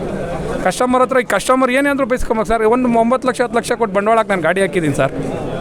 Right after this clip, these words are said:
ಅದ್ರ ಕಷ್ಟ ನನಗೆ ಗೊತ್ತಿದೆ. ಒಂದು ಟೈರ್ ಬೆಲೆ ನನಗೆ ಗೊತ್ತಿದೆ, ಒಂದು ಇನ್ಶೂರೆನ್ಸ್ ಬೆಲೆ ನನಗೆ ಗೊತ್ತಿದೆ. ಆ, ಬೆಳಗಿನ ಸಂಜೆ ಗಂಟೆ ಖಾಲಿ ಹೋದಾಗ ನಾನು ಹೆಂಡತಿ ಮಕ್ಕಳು ಅಂತಾರೆ, "ಒಂದು ರೂಪಾಯಿ ದುಡಿದೆ ನೀನು ಹತ್ತು ಲಕ್ಷ ರೂಪಾಯಿ ಬಂಡವಾಳ ಹಾಕ್ಬಿಟ್ಟು ಒಳಗೆ ಕೂತ್ಕೊಳ್ಳೋಕೆ ಹೋಗಿದ್ದ" ಅಂತಾರೆ. ಕರೆಕ್ಟ್ ಅಲ್ಲ? ಇಷ್ಟೆಲ್ಲ ಚಾಲಕರು ಸಮಸ್ಯೆ ಇರೋದೇನು ಗೊತ್ತಾ ಸರ್?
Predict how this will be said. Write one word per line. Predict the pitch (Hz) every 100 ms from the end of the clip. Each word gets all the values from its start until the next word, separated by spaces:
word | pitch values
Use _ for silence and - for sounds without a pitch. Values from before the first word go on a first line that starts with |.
| - 175
ಅದ್ರ | 175
ಕಷ್ಟ | 196 196 247
ನನಗೆ | 208 196
ಗೊತ್ತಿದೆ. | 196 170 202
ಒಂದು | 160 190 196
ಟೈರ್ | - 226
ಬೆಲೆ | 226 220
ನನಗೆ | 208 190 190
ಗೊತ್ತಿದೆ, | 190 165
ಒಂದು | 156 185
ಇನ್ಶೂರೆನ್ಸ್ | 190 233 220
ಬೆಲೆ | 190 220
ನನಗೆ | 202 180
ಗೊತ್ತಿದೆ. | 156 - 139 95 - - - - - -
ಆ, | 202
ಬೆಳಗಿನ | 202 214 240
ಸಂಜೆ | 208 220 233
ಗಂಟೆ | 220 208
ಖಾಲಿ | 202 214 220
ಹೋದಾಗ | 214 202
ನಾನು | 190
ಹೆಂಡತಿ | 190 220
ಮಕ್ಕಳು | 208 180
ಅಂತಾರೆ, | 175 180 185
"ಒಂದು | 175 185
ರೂಪಾಯಿ | 190 202
ದುಡಿದೆ | 185 202 202
ನೀನು | 190 175
ಹತ್ತು | 156
ಲಕ್ಷ | 170 196
ರೂಪಾಯಿ | 196 160
ಬಂಡವಾಳ | 160 180
ಹಾಕ್ಬಿಟ್ಟು | 170 175 175
ಒಳಗೆ | 180
ಕೂತ್ಕೊಳ್ಳೋಕೆ | 170 160 147 127
ಹೋಗಿದ್ದ" | 123 104
ಅಂತಾರೆ. | 104 104 104 92 - - - - - 320 151 165 -
ಕರೆಕ್ಟ್ | 180 180
ಅಲ್ಲ? | 160 139
ಇಷ್ಟೆಲ್ಲ | 156 135 190 233
ಚಾಲಕರು | - 208 208 190
ಸಮಸ್ಯೆ | 180 190 - 185
ಇರೋದೇನು | 165 160
ಗೊತ್ತಾ | 143 123
ಸರ್? | 110 120